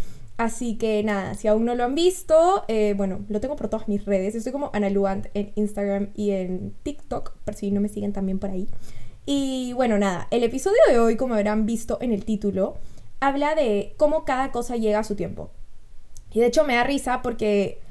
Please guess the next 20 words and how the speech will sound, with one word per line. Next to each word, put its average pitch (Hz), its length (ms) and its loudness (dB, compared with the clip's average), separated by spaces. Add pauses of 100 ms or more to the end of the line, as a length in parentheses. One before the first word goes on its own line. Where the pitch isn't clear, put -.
(160)
yo 254 160 2
no 262 80 2
sabía 240 300 2
cuándo 226 180 2
iba 226 100 6
a 208 40 4
lanzar 196 200 0
este 202 160 0
episodio, 220 480 2
porque 208 180 -4
como 196 160 2
les 185 140 -2
he 202 60 0
contado 208 240 2
alguna 208 260 2
vez, 202 240 0
yo 214 80 4
voy 208 140 6
apuntando 196 480 0
cosas 202 480 2